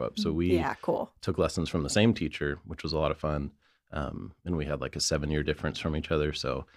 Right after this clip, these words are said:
Speaker 3: Nice.
Speaker 1: you know, he was definitely way ahead of me.
Speaker 3: Right.
Speaker 1: Um, but that was fun to kinda be on that journey together. And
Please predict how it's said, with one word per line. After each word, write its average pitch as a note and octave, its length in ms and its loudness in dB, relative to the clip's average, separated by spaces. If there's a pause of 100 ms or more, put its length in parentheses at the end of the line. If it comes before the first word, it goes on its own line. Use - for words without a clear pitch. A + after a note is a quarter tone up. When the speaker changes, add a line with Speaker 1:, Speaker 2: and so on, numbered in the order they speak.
(140)
Speaker 3:
Nice. G3+ 240 0
Speaker 1:
you D#2 80 2
know, D2 240 -2
he G2 100 6
was E2+ 160 6
definitely F2 360 6 (100)
way F#2+ 220 10
ahead E2+ 200 6
of D#2+ 80 4
me. D#2 160 4
Speaker 3:
Right. F#2+ 380 10
Speaker 1:
Um, D2+ 260 2 (120)
but C2 260 -2 (220)
that E2 100 0
was C#2 120 -4
fun D2 280 -2
to D2 60 0
kinda C2+ 340 -4 (420)
be E2+ 140 4
on C#2+ 160 0
that D2 160 -2
journey C#2 300 -4
together. G#1 440 -4
And A#1 200 -6